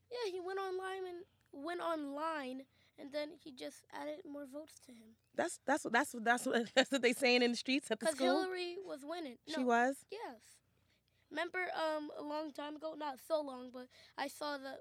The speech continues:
Speaker 1: we saw the news.
Speaker 2: Right, we were watching.
Speaker 1: And then Hillary had more.
Speaker 2: She did, and we went to sleep nervous, and when we woke up, we were very sad.
Speaker 1: And when I went to my old school, remember, in New York, um,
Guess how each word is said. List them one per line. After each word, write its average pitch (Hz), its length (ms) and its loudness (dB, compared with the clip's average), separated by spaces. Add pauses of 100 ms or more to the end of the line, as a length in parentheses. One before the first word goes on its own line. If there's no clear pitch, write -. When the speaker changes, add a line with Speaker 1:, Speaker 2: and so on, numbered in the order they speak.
Speaker 1:
we 294 140 -8
saw 277 220 -6
the 262 100 -6
news. 285 400 -10
Speaker 2:
Right, 226 180 8
we 226 120 4
were 220 160 8
watching. 196 560 4
Speaker 1:
And 277 200 -6
then 269 200 -4 (160)
Hillary 277 400 -4
had 247 180 -10
more. 247 220 -10 (240)
Speaker 2:
She - 180 -2
did, 220 320 8
and 202 140 4
we 233 100 2
went 226 200 4
to 208 60 -8
sleep 226 220 -2
nervous, 214 640 6
and 208 120 2
when 208 120 2
we 208 100 2
woke 208 300 2
up, 226 120 4
we 226 120 2
were 196 180 2
very 214 320 4
sad. 208 540 0 (640)
Speaker 1:
And 294 280 0
when 302 220 -2
I 339 460 0
went 330 260 -4
to 320 120 -2 (140)
my 285 140 -2
old 320 260 0
school, 320 220 -8
remember, 285 400 -8
in 277 160 -8
New 269 60 -10
York, 269 360 -8
um, 262 260 -6